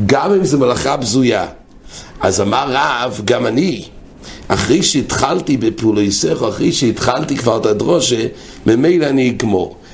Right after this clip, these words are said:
זה דבר אחד. עוד הוסיף רב, "איקא דאמרי הוכה", אמר, "איקא דאמרי", כך אמר רב, "מעלים בקודש ולא מורידים."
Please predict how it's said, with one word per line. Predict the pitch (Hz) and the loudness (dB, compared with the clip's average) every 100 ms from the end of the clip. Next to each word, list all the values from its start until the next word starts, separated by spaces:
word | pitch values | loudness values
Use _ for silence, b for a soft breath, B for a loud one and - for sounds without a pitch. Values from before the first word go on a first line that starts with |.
| B | B
זה | - 160 | 0 2
דבר | 151 127 120 104 | 2 0 -2 -4
אחד. | - 87 - - - - - - B B B | -4 -4 -6 -10 -18 -20 -20 -20 B B B
עוד | 98 101 | 0 2
הוסיף | 98 - 104 95 98 | 0 0 -2 -2 -2
רב, | 104 127 110 101 | 0 0 -2 -4
"איקא | 98 98 95 | -6 -4 0
דאמרי | 110 127 107 104 | 0 -2 -2 -2
הוכה", | 120 170 - 107 | 0 -2 -2 -2
אמר, | 92 78 - B B | -2 -6 -10 B B
"איקא | - - | -2 0
דאמרי", | 147 135 156 127 | 2 2 2 0
כך | 170 175 143 | 0 -2 0
אמר | 127 107 | -2 -2
רב, | 87 82 - - B B 107 | -4 -6 -14 -20 B B 0
"מעלים | 135 190 185 185 175 | 2 2 2 2 2
בקודש | 131 127 143 151 131 120 110 | 0 -2 0 0 0 -2 0
ולא | 110 | 0
מורידים." | 110 95 90 80 73 69 76 | 2 0 -2 -6 -8 -8 -10